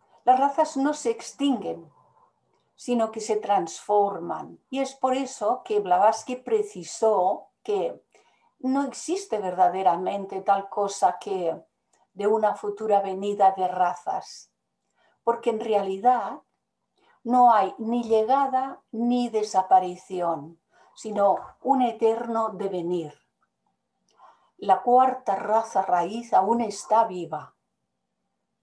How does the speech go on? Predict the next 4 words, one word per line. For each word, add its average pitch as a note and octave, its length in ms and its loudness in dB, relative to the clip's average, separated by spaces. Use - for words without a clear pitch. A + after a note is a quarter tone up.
¿En G3 220 -8
dónde? F3+ 540 0
En G#3+ 180 -2
nosotros. - 840 -10